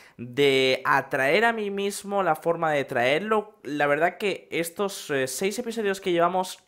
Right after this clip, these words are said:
os han alucinado, pero no sé, chicos, tengo varias, eh, propuestas.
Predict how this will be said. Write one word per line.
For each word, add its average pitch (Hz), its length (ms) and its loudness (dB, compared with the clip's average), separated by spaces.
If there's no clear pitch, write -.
os - 260 -8
han 170 300 0
alucinado, 135 840 0
pero 165 220 6
no 247 140 -2
sé, 143 280 -2
chicos, 123 420 -6
tengo 220 320 -2
varias, 208 680 0
eh, 147 160 0
propuestas. 180 1000 0